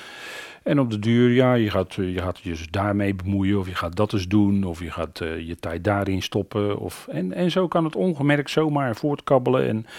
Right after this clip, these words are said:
kan je, je kan zomaar apathisch worden. En dat je naar het woord luistert, dat je eigenlijk, het, je hoort het woord wel, maar dat doet je eigenlijk niet zoveel meer.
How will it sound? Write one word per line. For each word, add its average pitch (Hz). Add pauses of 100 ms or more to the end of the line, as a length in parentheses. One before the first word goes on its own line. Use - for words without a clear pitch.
(300)
kan 147
je, 139
je 127
kan 135
zomaar 127
apathisch 165
worden. 120 (340)
En 113
dat 104
je 92
naar 95
het 90
woord 101
luistert, 120
dat 104
je -
eigenlijk, 95 (100)
het, 92 (120)
je 113
hoort 120
het 95
woord 117
wel, 113
maar 98
dat 80
doet 101
je 139
eigenlijk 117
niet 107
zoveel 107
meer. 104